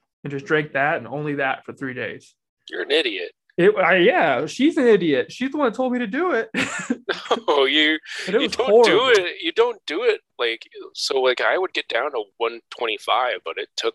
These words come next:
Speaker 2: me, like, a month, uh, two months to
Speaker 1: Yeah,
Speaker 2: get
Speaker 1: so
Speaker 2: down
Speaker 1: I,
Speaker 2: to there.
Speaker 1: I wish I had known better. I was, you know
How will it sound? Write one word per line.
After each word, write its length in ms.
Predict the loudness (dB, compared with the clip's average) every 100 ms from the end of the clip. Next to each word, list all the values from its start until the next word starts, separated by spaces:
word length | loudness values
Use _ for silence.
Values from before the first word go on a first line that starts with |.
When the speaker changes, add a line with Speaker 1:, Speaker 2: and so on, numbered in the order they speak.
| -4
Speaker 2:
me, 120 | -2
like, 160 | 0 0
a 100 | -2 -2
month, 280 | -4 -6 -6 -8
uh, 320 | -4 0 -2 -4
two 140 | -6 -2
months 380 | -2 -2 -2 -4
to 100 | -4
Speaker 1:
Yeah, 20 | -2
Speaker 2:
get 60 |
Speaker 1:
so 60 | 0
Speaker 2:
down 80 | 2 2
Speaker 1:
I, 40 |
Speaker 2:
to 40 | 0
there. 240 | -6 -12 _ _ -12
Speaker 1:
I 80 | -6
wish 240 | -4 -4
I 80 | -2
had 140 | -2 -4
known 280 | -6 -8
better. 280 | -10 -10 -6
I 120 | -4 -4
was, 280 | -6 -12 -10
you 80 |
know 340 | -10 -10 -14